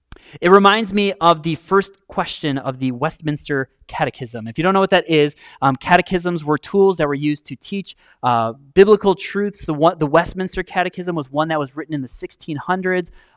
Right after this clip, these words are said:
um, and our Presbyterian brothers and sisters tend to use this as their way of teaching truths of God, uh, to, to their children's, adults, and teens. I love it. I think it's fantastic, but I love this first question. Um,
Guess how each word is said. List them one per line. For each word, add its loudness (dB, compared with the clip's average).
um, 0
and -4
our 0
Presbyterian -6
brothers 0
and -8
sisters -10
tend -6
to -14
use -2
this -6
as -8
their 0
way 2
of -4
teaching -8
truths -2
of -6
God, 4
uh, 0
to, -6
to -14
their 0
children's, 2
adults, 4
and -14
teens. -4
I 4
love 6
it. -6
I 0
think -4
it's -6
fantastic, -4
but 2
I 6
love 8
this 0
first -4
question. -4
Um, 0